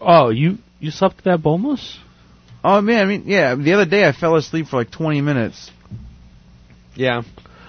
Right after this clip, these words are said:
Speaker 1: Oh, I think, like, overnight, like this guy in his cot over here that sleeps
Speaker 3: Yeah.
Speaker 1: here.
Speaker 2: No,
Speaker 3: Yeah.
Speaker 2: I mean, like, we've done, like, overnights, and I've been like, "I'm gonna go take a nap while you guys keep working."
Speaker 1: <laughs> Ah, cool. You're a cool guy.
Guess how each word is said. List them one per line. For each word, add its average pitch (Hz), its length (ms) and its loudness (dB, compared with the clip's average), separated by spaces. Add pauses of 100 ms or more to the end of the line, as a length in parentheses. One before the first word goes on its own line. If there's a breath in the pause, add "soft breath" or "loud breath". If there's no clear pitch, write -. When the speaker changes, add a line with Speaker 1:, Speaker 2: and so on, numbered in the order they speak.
(120 soft breath)
Speaker 1:
Oh, 185 200 8
I 202 80 8
think, 240 160 2
like, 160 180 2
overnight, 139 640 2
like 113 200 -6
this 123 180 -6
guy 117 160 0
in 107 80 -4
his 101 120 -8
cot 123 340 2
over 98 160 -8
here 104 340 -2
that 117 80 -10
sleeps - 100 -6 (240)
Speaker 3:
Yeah. 127 60 4
Speaker 1:
here. 117 140 2 (200)
Speaker 2:
No, 156 200 -4
Speaker 3:
Yeah. 175 40 4
Speaker 2:
I 170 60 4
mean, 165 160 0
like, 156 140 2
we've 180 140 0
done, 180 140 2
like, 139 140 0
overnights, 135 540 0
and 123 100 -4
I've 123 60 -2
been 120 80 -4
like, 120 100 -2
"I'm 120 80 -2
gonna 135 140 0
go 131 60 0
take 143 140 0
a 147 60 -2
nap 151 320 0
while 127 80 -4
you 127 100 -2
guys 127 260 0
keep 127 180 -8
working." 120 440 -4
Speaker 1:
<laughs> - 40 -20 (420 loud breath)
Ah, 120 640 4
cool. 107 600 -2
You're 107 140 -10
a - 40 -20
cool 117 340 -4
guy. 98 680 -10